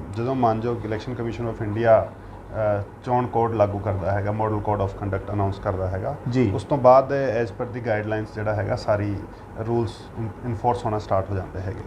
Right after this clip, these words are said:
Speaker 2: ਜੀ।
Speaker 1: ਤੇ ਹੁਣ ਜਿਹੜਾ ਹੈਗਾ ਹੁਸ਼ਿਆਰਪੁਰ 'ਚ ਅਸੀਂ, ਅ, ਵੱਖਰੇ ਵੱਖਰੇ ਜਿਹੜੀ ਗਾਈਡਲਾਈਨਸ ਹੈਗੀ ਉਹਦੇ ਮੁਤਾਬਿਕ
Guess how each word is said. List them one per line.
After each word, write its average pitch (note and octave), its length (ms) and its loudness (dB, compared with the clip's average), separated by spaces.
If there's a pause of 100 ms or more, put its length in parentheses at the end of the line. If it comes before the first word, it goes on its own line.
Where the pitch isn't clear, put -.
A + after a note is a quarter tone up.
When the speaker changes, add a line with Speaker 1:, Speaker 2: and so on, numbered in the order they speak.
Speaker 2:
ਜੀ। A#2 240 4 (200)
Speaker 1:
ਤੇ C#3+ 360 4
ਹੁਣ D3 200 2
ਜਿਹੜਾ D#3 240 8
ਹੈਗਾ D#3+ 180 4
ਹੁਸ਼ਿਆਰਪੁਰ B2+ 560 0
'ਚ - 140 -8 (180)
ਅਸੀਂ, A#2+ 420 -4
ਅ, G#2+ 1120 4
ਵੱਖਰੇ B2+ 320 0
ਵੱਖਰੇ C3 320 -2
ਜਿਹੜੀ A#2+ 260 -2
ਗਾਈਡਲਾਈਨਸ G#2+ 460 -2
ਹੈਗੀ C3 120 -4
ਉਹਦੇ D3 140 2
ਮੁਤਾਬਿਕ A#2 440 4